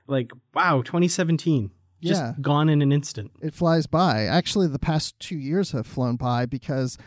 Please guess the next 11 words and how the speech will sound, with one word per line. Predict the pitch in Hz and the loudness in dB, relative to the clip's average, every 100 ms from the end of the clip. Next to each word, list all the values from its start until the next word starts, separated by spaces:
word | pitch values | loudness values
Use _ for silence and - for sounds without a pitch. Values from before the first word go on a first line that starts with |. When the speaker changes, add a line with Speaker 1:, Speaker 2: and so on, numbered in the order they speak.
| - - - | -20 -14 0
Speaker 2:
I | 165 | 2
looked | 160 196 - | 4 2 2
today | 160 151 175 170 143 | 2 4 6 6 4
and | 135 | 0
I | 135 | 0
saw | - 147 | 2 2
that | 139 131 127 | 4 2 0
we | 120 151 160 | 0 0 0
just | 151 - | 0 0
recently | 147 156 180 - | 0 0 -2 -4
be-, | 139 131 | -4 -6